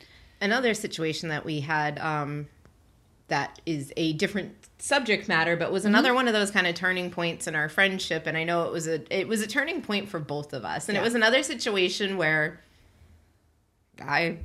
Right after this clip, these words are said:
Speaker 1: went and fucked up. <laughs> Like, and that's,
Speaker 2: Well,
Speaker 1: I mean,
Speaker 2: you, you had made a genuine mistake. This is actually one of those situations where I fucked up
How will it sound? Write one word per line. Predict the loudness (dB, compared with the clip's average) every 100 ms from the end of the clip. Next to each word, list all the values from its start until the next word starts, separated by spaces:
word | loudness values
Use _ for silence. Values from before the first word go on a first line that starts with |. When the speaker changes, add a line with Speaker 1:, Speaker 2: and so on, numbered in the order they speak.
| -10
Speaker 1:
went | -8 -4 -4
and | 0
fucked | 0 2
up. | -2 -2 -6 0
<laughs> | 8
Like, | 8 12 12 12 10 12 12 12 10 6 4 -4 2 6
and | 12
that's, | 12 12
Speaker 2:
Well, | 10
Speaker 1:
I | 10
mean, | 6 2 -16 -20 -4
Speaker 2:
you, | 2 8 10 10 6 2
you | 8 10
had | 10 8
made | 8 8 8 6
a | 4
genuine | 4 6 6 8 8 8
mistake. | 6 4 2 4 2 0 0
This | 6 6 6
is | 6
actually | 6 6 2
one | 4 6
of |
those | 6
situations | 4 4 6 4 4 0 2
where | 0 2
I | 8 8
fucked | 6 0 -4 -4
up | -6 -6 -10